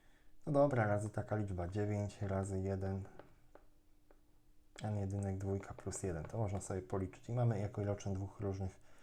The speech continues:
liczb, dwu-, dwóch różnych liczb, gdy n jest większe o-, od, y, gdy n jest jeden,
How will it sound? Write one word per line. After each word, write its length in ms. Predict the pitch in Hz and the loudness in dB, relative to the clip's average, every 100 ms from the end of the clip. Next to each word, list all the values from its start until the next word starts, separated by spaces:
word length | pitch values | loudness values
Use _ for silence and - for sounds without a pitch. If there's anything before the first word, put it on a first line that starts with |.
| - - - - 127 | -20 -20 -20 -12 -2
liczb, 380 | 131 117 - - | -2 -2 -10 -8
dwu-, 260 | 107 104 120 | -2 0 4
dwóch 340 | 120 123 123 | 4 4 4
różnych 380 | 123 120 117 - | 2 2 0 4
liczb, 340 | 117 - - - 113 | 4 2 -2 -6 -2
gdy 180 | 107 - | 0 0
n 140 | 113 | 0
jest 160 | 113 107 | 2 0
większe 340 | 107 101 110 | 0 0 -2
o-, 100 | - - | -2 -4
od, 320 | 117 110 107 - - - - - - - - | -2 0 -2 -8 -16 -16 -18 -20 -20 -20 -4
y, 320 | 127 117 120 120 | 2 4 4 2
gdy 160 | 117 | 2
n 120 | 123 151 | 6 4
jest 200 | 127 123 | 4 4
jeden, 400 | 120 113 165 | 6 6 4